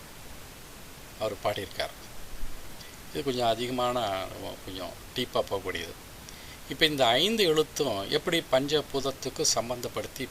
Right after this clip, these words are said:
பாடியிருக்காரு அப்படிங்கிறது அதையும் சொல்றேன் இப்போ. இப்ப நா அப்படின்னா முதல் எழுத்து இருக்கு, நம சிவாய.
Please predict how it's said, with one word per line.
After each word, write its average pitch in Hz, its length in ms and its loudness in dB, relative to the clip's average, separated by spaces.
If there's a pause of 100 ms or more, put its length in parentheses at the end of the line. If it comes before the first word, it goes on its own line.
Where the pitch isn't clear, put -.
பாடியிருக்காரு 98 580 2 (340)
அப்படிங்கிறது 113 520 0
அதையும் 120 240 0
சொல்றேன் 92 280 -2
இப்போ. - 140 -8 (1000)
இப்ப 120 160 2 (160)
நா 135 140 12 (500)
அப்படின்னா 113 420 2 (640)
முதல் 123 220 10
எழுத்து 107 200 -2
இருக்கு, 95 180 -2
நம 101 280 0
சிவாய. 98 600 4